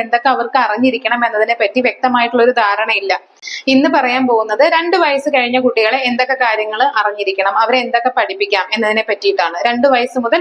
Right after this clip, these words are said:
മൂന്ന് വയസ്സ് വരെയുള്ള കുട്ടികളിൽ. അപ്പം ഇത്ര ഇതിൽ പറയുന്ന എല്ലാ കാര്യങ്ങളും ഇപ്പൊ കുഞ്ഞിനെ അറിയുന്നില്ല എന്ന് വെച്ച് ടെൻഷൻ അടിക്കേണ്ട ആവശ്യമില്ല. ഏഹ് ഇന്ന് തൊട്ട് പതിയെ പതിയെ ഓരോ കാര്യങ്ങളും നിങ്ങൾ പറഞ്ഞു കൊടുക്കാനായിട്ട് ശ്രമിക്കുക.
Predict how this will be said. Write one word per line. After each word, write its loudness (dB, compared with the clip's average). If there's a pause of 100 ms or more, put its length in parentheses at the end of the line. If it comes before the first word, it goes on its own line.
മൂന്ന് 4
വയസ്സ് -2
വരെയുള്ള 2
കുട്ടികളിൽ. -4 (520)
അപ്പം 2 (160)
ഇത്ര 0 (160)
ഇതിൽ 0 (120)
പറയുന്ന 0
എല്ലാ 0 (160)
കാര്യങ്ങളും 0
ഇപ്പൊ -2
കുഞ്ഞിനെ 4
അറിയുന്നില്ല 0
എന്ന് -12
വെച്ച് -12
ടെൻഷൻ -2
അടിക്കേണ്ട -2 (100)
ആവശ്യമില്ല. -2 (480)
ഏഹ് 2
ഇന്ന് 2
തൊട്ട് 2
പതിയെ 0
പതിയെ 2
ഓരോ 0
കാര്യങ്ങളും 0
നിങ്ങൾ 2 (120)
പറഞ്ഞു 0
കൊടുക്കാനായിട്ട് 0
ശ്രമിക്കുക. 0